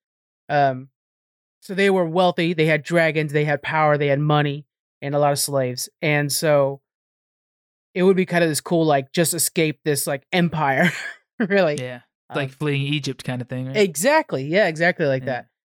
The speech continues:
Speaker 1: To form their own land and forty days on the ocean. <laughs>
Speaker 2: Yeah.
Speaker 1: Um,
Speaker 2: And these
Speaker 1: so
Speaker 2: ten thousand
Speaker 1: we'll see
Speaker 2: ships
Speaker 1: how that
Speaker 2: aren't gonna
Speaker 1: goes.
Speaker 2: be
Speaker 1: Uh, more Dorne again is gonna be really good.
Speaker 2: Yeah.
Speaker 1: Even if it's just a pilot, they're on the ocean and they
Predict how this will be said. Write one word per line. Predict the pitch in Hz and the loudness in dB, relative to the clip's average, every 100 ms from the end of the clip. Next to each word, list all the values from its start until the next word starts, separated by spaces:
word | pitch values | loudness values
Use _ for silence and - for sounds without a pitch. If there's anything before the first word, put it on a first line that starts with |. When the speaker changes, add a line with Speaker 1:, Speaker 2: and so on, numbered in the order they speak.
| _ | _
Speaker 1:
To | 151 | -2
form | 175 165 | 2 4
their | 160 | 4
own | 151 147 | 2 4
land | 180 131 | 2 2
and | 135 135 _ | -4 -8 _
forty | 165 165 156 | 0 2 2
days | 160 151 | 2 2
on | 151 | 0
the | 147 | 0
ocean. | 151 151 156 151 _ | 0 -2 -6 -8 _
<laughs> | 190 - 226 - _ | -6 -4 -8 -8 _
Speaker 2:
Yeah. | 135 127 123 - | -8 -6 -8 -6
Speaker 1:
Um, | 165 160 | -2 0
Speaker 2:
And | 151 | 0
these | 143 | -2
Speaker 1:
so | |
Speaker 2:
ten | 139 175 | -2 -2
thousand | 175 165 180 | 2 4 4
Speaker 1:
we'll | 175 | 4
see | 196 | 2
Speaker 2:
ships | 165 | 2
Speaker 1:
how | 165 | 4
that | |
Speaker 2:
aren't | 156 | 2
gonna | 156 147 | 2 2
Speaker 1:
goes. | 147 | 2
Speaker 2:
be | 160 | 0
Speaker 1:
Uh, | 160 156 - _ _ _ _ _ | 2 2 0 _ _ _ _ _
more | 208 196 240 233 | -2 0 2 2
Dorne | 214 196 185 | 2 2 2
again | 160 165 | 2 0
is | 156 | 0
gonna | 156 143 | -2 -2
be | 139 | -2
really | 135 127 | -2 -4
good. | 131 127 - _ _ _ _ _ _ _ | -6 -6 -12 _ _ _ _ _ _ _
Speaker 2:
Yeah. | 247 233 - | -16 -16 -2
Speaker 1:
Even | 185 180 | 2 2
if | - | 2
it's | 156 | -2
just | 170 151 | -2 -4
a | |
pilot, | - 147 165 165 | -2 2 2 2
they're | 170 | 0
on | 170 | 0
the | 170 | 2
ocean | 170 180 | 0 -2
and | 151 | -2
they | 143 | -4